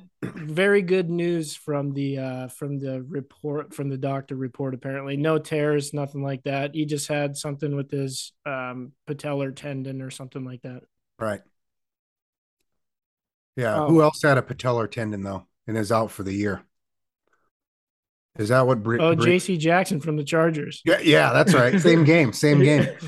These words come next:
Speaker 2: Yeah. They must have knocked patellar tendons.
Speaker 1: His was weird, though, too. He, it just looked like he just stepped wrong.
Speaker 2: Yeah.
Speaker 1: That was on that Goodwin touchdown, right?
Speaker 2: Yeah, I believe so.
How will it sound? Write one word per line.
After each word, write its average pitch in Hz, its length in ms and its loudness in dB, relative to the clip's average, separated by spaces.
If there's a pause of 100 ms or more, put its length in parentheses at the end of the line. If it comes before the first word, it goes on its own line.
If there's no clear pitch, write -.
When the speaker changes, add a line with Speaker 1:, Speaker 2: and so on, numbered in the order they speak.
Speaker 2:
Yeah. 160 340 -4 (580)
They 180 80 4
must 214 200 4
have 202 100 0
knocked 185 320 0
patellar 175 400 -2
tendons. 165 560 -4 (100)
Speaker 1:
His 233 340 6
was 175 280 8
weird, 156 440 8
though, 131 160 6
too. 202 220 2
He, 151 160 2
it 160 200 -6
just 185 220 -2
looked 196 160 -2
like 190 140 0
he 180 80 -4
just 160 220 -4
stepped - 360 -6
wrong. 107 240 -6 (600)
Speaker 2:
Yeah. 143 340 -2
Speaker 1:
That 196 120 4
was 202 160 4
on 190 120 8
that 143 200 4
Goodwin 139 400 0
touchdown, 113 560 -10 (180)
right? 131 300 -2 (360)
Speaker 2:
Yeah, 151 220 -2
I 147 60 0
believe 147 320 -2
so. 135 380 -8